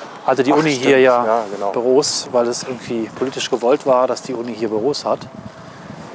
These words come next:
Speaker 2: So,
Speaker 1: Können wir
Speaker 2: jetzt
Speaker 1: ganz kurz hier vielleicht verweilen, ne? Das B M W-Ding war ja mal früher ein Briefkasten.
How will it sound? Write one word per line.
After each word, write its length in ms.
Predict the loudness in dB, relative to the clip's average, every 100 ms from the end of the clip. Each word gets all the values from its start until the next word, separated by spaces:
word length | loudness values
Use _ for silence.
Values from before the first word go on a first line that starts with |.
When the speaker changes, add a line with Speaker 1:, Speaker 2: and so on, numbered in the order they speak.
| -16 -16 -16 -16 -16 -14 -14 -12 -14 -14 -14 -14 -14 -14 -14 -14 -14 -14 -14 -8 2
Speaker 2:
So, 60 |
Speaker 1:
Können 60 | 4
wir 40 |
Speaker 2:
jetzt 80 | 4
Speaker 1:
ganz 160 | 0 -2
kurz 200 | -2 -2
hier 100 | -2
vielleicht 200 | 0 -2
verweilen, 500 | 0 2 4 4 2
ne? 160 | 2 2
Das 140 | 0
B 160 | 2 2
M 100 | 4
W-Ding 320 | 2 2 2
war 100 | 4
ja 60 | 4
mal 140 | 2
früher 220 | 2 2
ein 40 | 4
Briefkasten. 540 | 4 2 0 0 -4